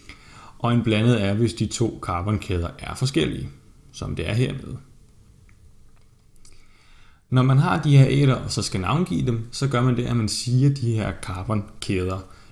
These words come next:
øhm, øh, som om, at det var sidekæder, og så efterfølger man ligesom det med endelsen æter. Så det vil sige, hvis vi har en simpel en,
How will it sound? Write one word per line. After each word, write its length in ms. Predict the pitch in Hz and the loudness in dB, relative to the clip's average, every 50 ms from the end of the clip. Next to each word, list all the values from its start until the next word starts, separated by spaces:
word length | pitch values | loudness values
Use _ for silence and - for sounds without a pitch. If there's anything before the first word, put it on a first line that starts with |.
| - - | -16 -10
øhm, 560 | - 98 95 92 92 90 90 90 87 87 90 - - - - - - - - - - - - - _ - | -6 -2 -2 0 0 -2 -2 -2 -4 -4 -6 -8 -12 -20 -20 -20 -20 -20 -20 -20 -20 -20 -20 -20 _ -8
øh, 180 | - 95 90 90 | -6 -6 -4 -4
som 160 | - - 101 | -4 -6 -6
om, 120 | - - | -6 -6
at 60 | - - | -6 -8
det 100 | - - | -8 -8
var 60 | - | -8
sidekæder, 600 | - - - 147 180 202 214 - - 160 135 131 | -6 -4 -2 0 0 0 0 -2 -2 -2 -2 -2
og 180 | - - 117 | -2 -4 -6
så 120 | - - - | -6 -4 -4
efterfølger 500 | 127 127 - - 131 139 120 110 107 101 | -4 -4 -2 -2 -2 -2 -2 -2 -2 -2
man 100 | 98 95 | -2 -2
ligesom 220 | 98 95 107 107 | -2 -2 -4 -4
det 260 | 98 - 110 107 110 107 - | -4 -2 -2 -2 -2 -2 -6
med 120 | - 107 - - | -8 -8 -6 -6
endelsen 600 | 101 98 98 104 110 107 - - - 95 85 - - - - - - | -6 -4 -2 -2 -2 -2 -2 -2 -4 -4 -4 -6 -10 -18 -20 -8 -4
æter. 380 | - 87 67 64 - - - - - - - - - - - - - - - - - - - - - _ - - - | -4 -4 -4 -4 -8 -10 -12 -16 -20 -20 -20 -20 -20 -20 -20 -20 -20 -20 -20 -20 -20 -20 -20 -20 -20 _ -20 -20 -16
Så 100 | - - | -12 -4
det 120 | 113 110 123 | 0 4 4
vil 80 | 127 | 4
sige, 140 | 117 - 120 | 4 4 2
hvis 100 | 113 - | 0 2
vi 60 | 120 | 0
har 100 | 120 131 | 0 2
en 80 | 131 135 | 2 2
simpel 460 | 135 - - 185 185 - - 170 151 | 4 4 4 4 2 2 2 2 2
en, 260 | 147 139 127 120 117 | 4 4 2 2 0